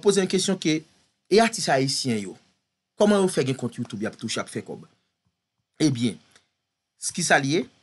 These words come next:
Se tout atis ayisyen endistenkteman ki Ayiti. Moun sa yo yo kreye chanèl YouTube yo.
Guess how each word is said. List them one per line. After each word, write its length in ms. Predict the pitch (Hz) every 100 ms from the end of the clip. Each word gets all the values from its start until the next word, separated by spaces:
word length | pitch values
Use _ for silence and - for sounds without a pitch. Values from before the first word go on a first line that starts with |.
| _ _ _
Se 400 | - 175 170 170 - _ _ _ _ -
tout 320 | 269 262 240 - -
atis 580 | 190 180 - 185 170 -
ayisyen 800 | 156 160 160 156 147 - 160 143 - _ _ 180
endistenkteman 1300 | 190 160 131 160 - - 160 - - 160 131 95 - _ _ _ _ _ _ _
ki 160 | - 180
Ayiti. 400 | 170 143 - 190 - _ _ _ _ _ _ _ _ _ _ -
Moun 220 | 160 185
sa 160 | 185 151
yo 220 | 156 170 214 _ _ -
yo 120 | 143
kreye 300 | 143 160 170
chanèl 1500 | 170 180 165 151 151 160 - 143 143 160 165 165 175 165 151
YouTube 400 | 160 160 147 143
yo. 160 | 170